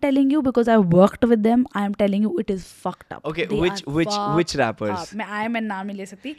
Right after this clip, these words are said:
Speaker 2: यार,
Speaker 1: because
Speaker 2: come
Speaker 1: मैं
Speaker 2: on,
Speaker 1: उनसे
Speaker 2: bro।
Speaker 1: personally काम किए हुए
Speaker 2: नहीं,
Speaker 1: हूँ,
Speaker 2: अच्छा,
Speaker 1: but
Speaker 2: ठीक है। अच्छा, कौन से, कौन से
Speaker 1: they are
Speaker 2: शहर के? ये बताओ,
Speaker 1: majorly
Speaker 2: शहर
Speaker 1: fucked
Speaker 2: बताओ।
Speaker 1: up।
Speaker 2: कौन से
Speaker 1: सारे
Speaker 2: शहर?
Speaker 1: चंडीगढ़ से आते हैं और कहाँ से आते हैं?
Speaker 2: अच्छा, पंजाबी रैपर्स की बात कर रहे हो आप?
Speaker 1: सारे चंडीगढ़ से आते हैं रैपर्स। और
Speaker 2: अबे
Speaker 1: कहाँ
Speaker 2: भाई,
Speaker 1: से आते हैं
Speaker 2: दिल्ली,
Speaker 1: रैपर्स?
Speaker 2: मुंबई वाले भी तो रैपर्स हैं भाई, कितने सारे।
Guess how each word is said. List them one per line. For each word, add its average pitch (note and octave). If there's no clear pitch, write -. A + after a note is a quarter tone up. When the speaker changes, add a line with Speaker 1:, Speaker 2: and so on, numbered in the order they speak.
Speaker 2:
यार, G3+
Speaker 1:
because -
Speaker 2:
come A#3+
Speaker 1:
मैं G#3
Speaker 2:
on, A3
Speaker 1:
उनसे F3
Speaker 2:
bro। A3+
Speaker 1:
personally A3+
काम G#3
किए G3+
हुए F#3+
Speaker 2:
नहीं, A3+
Speaker 1:
हूँ, A3+
Speaker 2:
अच्छा, G3
Speaker 1:
but D#3
Speaker 2:
ठीक E3+
है। F3+
अच्छा, G3
कौन A#3
से, B3
कौन G#3
से A3+
Speaker 1:
they A3
are A#3+
Speaker 2:
शहर D3+
के? A#3
ये F#3
बताओ, G#3
Speaker 1:
majorly A3+
Speaker 2:
शहर E3
Speaker 1:
fucked C#3+
Speaker 2:
बताओ। G2
Speaker 1:
up। -
Speaker 2:
कौन F3+
से F#3
Speaker 1:
सारे G#3+
Speaker 2:
शहर? A#3
Speaker 1:
चंडीगढ़ G3+
से A3+
आते G3
हैं G#3
और G3+
कहाँ F#3
से F#3
आते -
हैं? -
Speaker 2:
अच्छा, F3
पंजाबी D#3+
रैपर्स D3
की C#3
बात A2
कर -
रहे G2
हो G#2
आप? -
Speaker 1:
सारे A3
चंडीगढ़ G3
से F#3+
आते F#3
हैं F3+
रैपर्स। F#3
और A3+
Speaker 2:
अबे -
Speaker 1:
कहाँ A#3
Speaker 2:
भाई, C4
Speaker 1:
से G#3+
आते G#3
हैं G#3
Speaker 2:
दिल्ली, G3
Speaker 1:
रैपर्स? A3+
Speaker 2:
मुंबई A3
वाले A3+
भी A3+
तो A3+
रैपर्स G3
हैं F3
भाई, E3+
कितने F#3
सारे। F3